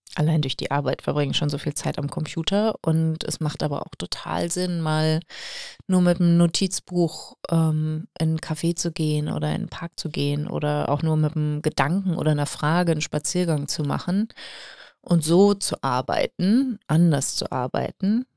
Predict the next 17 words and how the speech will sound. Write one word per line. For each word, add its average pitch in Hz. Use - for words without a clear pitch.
Das -
fällt -
bei 135
mir 139
auch -
mitunter 147
Selbstfürsorge. 143
Es -
muss 170
halt 156
nicht 156
immer 151
Sauna 156
und 143
ein 156
Vollbad 143
sein, 156